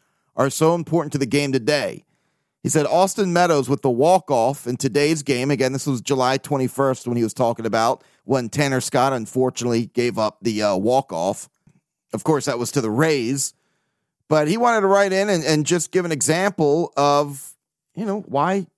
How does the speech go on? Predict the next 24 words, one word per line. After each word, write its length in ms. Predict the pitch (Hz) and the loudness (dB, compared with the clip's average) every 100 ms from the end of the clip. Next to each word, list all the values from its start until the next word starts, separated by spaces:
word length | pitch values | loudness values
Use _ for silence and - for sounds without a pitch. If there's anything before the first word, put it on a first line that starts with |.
| - | -20
scouting 320 | - 220 208 | -4 -2 0
reports 520 | 180 185 190 185 - _ _ _ _ _ | 0 0 0 -2 -6 _ _ _ _ _
are, 400 | 139 160 175 175 - _ _ | 2 2 0 -4 -12 _ _
<laughs> 300 | _ _ _ | _ _ _
you 80 | 135 131 | -6 -2
know, 120 | 190 147 _ _ _ _ | -2 -2 _ _ _ _
one 240 | - 131 165 | -2 0 2
hundred 300 | 175 196 190 | 0 -2 -2
percent 340 | 175 - 190 | 0 0 -2
important. 540 | 180 - 247 247 104 - _ _ _ _ _ | 0 2 2 0 -8 -20 _ _ _ _ _
And 120 | - | 0
he 80 | 214 | 2
really 240 | 247 320 285 | 4 4 4
broke 320 | 185 233 190 | 6 4 4
it 100 | 160 | 0
down. 460 | 175 196 131 - | 0 0 -4 -8
So 160 | - 151 | -2 2
here's 240 | 170 233 | 2 0
what 100 | 247 | -2
the 220 | 180 151 175 | -4 0 0
email 420 | 151 110 98 87 | 0 -2 -4 -8
says. 240 | - 127 117 | -4 -2 0
It 40 | |
says, 220 | 143 135 | 0 -2